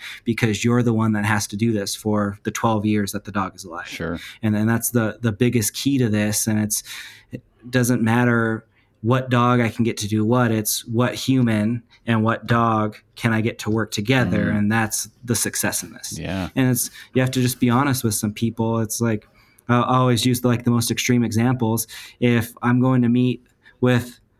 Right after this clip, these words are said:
Speaker 1: a person that's a ninety pound woman and they have a hundred twenty pound dog, like, we gotta take things a little bit slower.
Speaker 2: Mm, sure.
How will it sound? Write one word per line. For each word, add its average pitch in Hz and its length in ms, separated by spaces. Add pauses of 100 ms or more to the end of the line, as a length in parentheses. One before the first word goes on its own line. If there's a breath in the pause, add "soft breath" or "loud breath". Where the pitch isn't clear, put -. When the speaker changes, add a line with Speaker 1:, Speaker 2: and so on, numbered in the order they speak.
(180)
Speaker 1:
a 117 80
person 131 460
that's 120 520
a 117 60
ninety 123 400
pound 123 440
woman 123 480 (340 loud breath)
and 117 220
they 120 120
have 120 240
a 110 80
hundred 131 320
twenty 127 260
pound 117 340
dog, 123 500 (520 soft breath)
like, 113 160
we 123 80
gotta 131 200
take 139 260
things 110 460
a 120 40
little 107 220
bit 101 180
slower. - 320
Speaker 2:
Mm, 90 260
sure. - 260